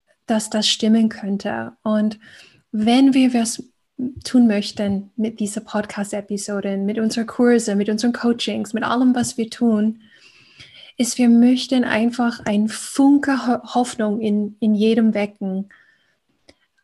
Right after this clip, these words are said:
dass das stimmen kann. Und, und oft sagen wir unseren Kunden, wir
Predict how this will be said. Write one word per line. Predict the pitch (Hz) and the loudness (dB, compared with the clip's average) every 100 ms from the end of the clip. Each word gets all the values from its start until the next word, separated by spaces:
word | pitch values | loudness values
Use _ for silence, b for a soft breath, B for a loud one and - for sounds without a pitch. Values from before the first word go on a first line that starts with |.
| _ | _
dass | - 226 - | -4 -4 -2
das | 220 | -2
stimmen | - - 233 233 220 | -2 0 2 4 2
kann. | - 196 190 196 202 _ b b b b _ | -4 -6 -6 -6 -12 _ b b b b _
Und, | 233 226 220 - - | 0 2 0 -4 -6
und | 220 - | -4 -2
oft | 233 233 | -2 -2
sagen | - 233 226 | 0 2 2
wir | 226 220 | 2 2
unseren | 220 220 214 214 | 0 0 -2 -2
Kunden, | 214 240 226 240 220 214 214 - _ _ _ _ _ _ _ _ _ | -2 0 0 0 0 0 -2 -8 _ _ _ _ _ _ _ _ _
wir | 226 220 240 277 285 285 | -8 0 4 6 6 2